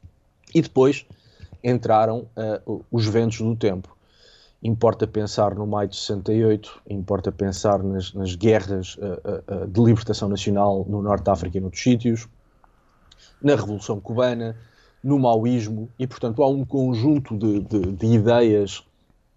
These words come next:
que marcaram muito a, a, aquela época,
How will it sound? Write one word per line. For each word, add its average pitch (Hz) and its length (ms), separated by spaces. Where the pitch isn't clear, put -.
que - 80
marcaram 127 480
muito 117 460
a, 76 40
a, - 40
aquela 107 320
época, 107 420